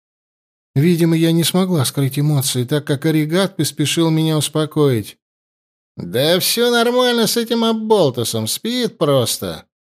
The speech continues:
У меня прям отлегло после его слов. Иргард же с гномом встали на колено, выражая уважение, чего не сделала я.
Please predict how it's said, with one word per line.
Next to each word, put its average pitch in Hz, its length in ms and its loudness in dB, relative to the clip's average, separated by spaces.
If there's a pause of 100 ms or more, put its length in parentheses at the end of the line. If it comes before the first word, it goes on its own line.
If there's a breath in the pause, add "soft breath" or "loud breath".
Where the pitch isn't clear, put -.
(460)
У 214 80 -2
меня 208 320 0
прям 208 320 -2
отлегло 185 560 0
после 180 320 -4
его 196 180 -2
слов. 139 500 -2 (680)
Иргард 226 420 -2
же 208 180 0
с 190 80 -2
гномом 196 420 2
встали 190 400 0
на 165 140 0
колено, 175 480 2
выражая 156 540 0
уважение, 165 680 2
чего 160 300 -2
не 170 140 2
сделала 175 500 0
я. 143 480 0